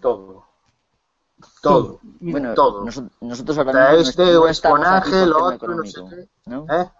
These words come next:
Speaker 1: Nosotros
Speaker 3: Entonces aquí
Speaker 1: no,
Speaker 3: no
Speaker 1: pero quiero
Speaker 3: estamos.
Speaker 1: decir, no, pero con lo que estamos hablando del tema de espionaje, nos da, ¿la finalidad cuál es?
Speaker 3: Eh, pues por una parte, supuestamente la finalidad es, mm,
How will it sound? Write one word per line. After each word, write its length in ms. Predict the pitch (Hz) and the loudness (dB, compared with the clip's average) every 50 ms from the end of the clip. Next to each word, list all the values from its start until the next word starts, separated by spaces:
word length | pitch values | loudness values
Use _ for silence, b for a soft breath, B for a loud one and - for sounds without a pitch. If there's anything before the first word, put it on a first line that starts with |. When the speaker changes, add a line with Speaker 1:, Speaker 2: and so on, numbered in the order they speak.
| _ _ _ | _ _ _
Speaker 1:
Nosotros 520 | 135 147 147 139 135 160 160 196 185 147 | 0 0 2 2 2 2 2 2 0 0
Speaker 3:
Entonces 80 | 139 143 | 2 4
aquí 120 | 147 143 | 4 4
Speaker 1:
no, 40 | 135 | 2
Speaker 3:
no 40 | 143 | 2
Speaker 1:
pero 200 | 131 123 131 127 | 0 0 0 0
quiero 260 | 143 165 175 175 180 | 0 0 2 4 4
Speaker 3:
estamos. 280 | 170 165 - 175 175 175 - | 2 2 0 -4 -6 -6 -8
Speaker 1:
decir, 200 | _ - 123 127 | _ -20 -10 -4
no, 180 | 143 156 151 | -2 -2 -2
pero 120 | 127 120 113 110 | -2 -4 -10 -14
con 120 | 117 113 | -12 -12
lo 80 | 117 117 | -12 -12
que 60 | 117 | -14
estamos 320 | - - 139 135 139 131 147 | -8 -6 -6 -6 -4 -2 0
hablando 340 | 139 143 156 160 147 135 | 0 2 2 2 0 0
del 140 | 127 120 120 | -2 -4 -4
tema 180 | - 135 131 135 | -6 -6 -4 -4
de 40 | 135 | -4
espionaje, 520 | 135 - 135 135 147 160 151 - - 123 | -6 -6 -6 -4 -2 -2 -2 -2 -4 -8
nos 180 | 113 113 113 110 | -14 -14 -12 -8
da, 220 | 131 139 139 135 123 | -4 -4 -4 -4 -4
¿la 200 | 135 139 131 131 | -4 -2 -2 -2
finalidad 640 | 135 - 151 151 156 151 160 170 180 196 208 208 190 - - | -2 -2 -2 0 2 4 6 6 6 6 6 4 2 0 0
cuál 200 | 165 147 131 117 101 | 2 2 2 2 -2
es? 260 | 90 - - - _ _ _ _ _ _ _ _ _ _ _ _ _ _ _ _ _ b b b b b b b b b b b | -6 -10 -18 -20 _ _ _ _ _ _ _ _ _ _ _ _ _ _ _ _ _ b b b b b b b b b b b
Speaker 3:
Eh, 140 | - 131 123 | -6 -4 -4
pues 140 | - 131 - | -2 -4 -4
por 120 | - 135 151 | -4 -4 -2
una 140 | 170 170 | 0 0
parte, 420 | 165 - 185 175 190 196 208 - - | 0 0 -2 -2 -6 -12 -14 -14 -16
supuestamente 640 | - - 127 120 139 147 - 170 156 165 170 156 143 | -20 -18 -14 -14 -14 -12 -12 -12 -12 -12 -12 -12 -12
la 80 | 135 | -12
finalidad 540 | - 139 127 127 131 127 131 160 175 170 175 | -12 -12 -14 -14 -14 -10 -8 -8 -8 -8 -8
es, 320 | 196 202 - - - _ _ _ | -12 -12 -14 -18 -20 _ _ _
mm, 800 | - 247 254 247 240 240 233 226 226 226 220 220 214 208 202 - | -20 -20 -18 -16 -16 -16 -14 -14 -14 -14 -14 -14 -14 -14 -16 -16